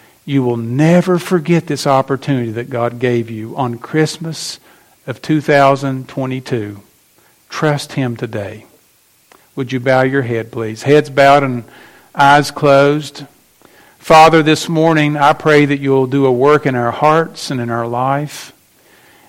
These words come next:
And I pray, Father, if anyone is here that doesn't know Christ as their Savior,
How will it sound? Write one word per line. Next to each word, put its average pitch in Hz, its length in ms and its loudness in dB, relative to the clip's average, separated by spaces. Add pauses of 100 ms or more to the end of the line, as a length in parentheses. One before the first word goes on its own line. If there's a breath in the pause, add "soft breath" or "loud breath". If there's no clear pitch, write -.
And 139 140 0
I 165 140 6
pray, 175 360 6
Father, 135 400 4
if 131 140 -2
anyone 165 500 0
is 175 160 -4
here 127 240 -2
that 123 300 -8
doesn't 147 400 2
know 147 180 -2
Christ 139 460 -2
as 131 140 -6
their 135 140 -6
Savior, 110 680 -6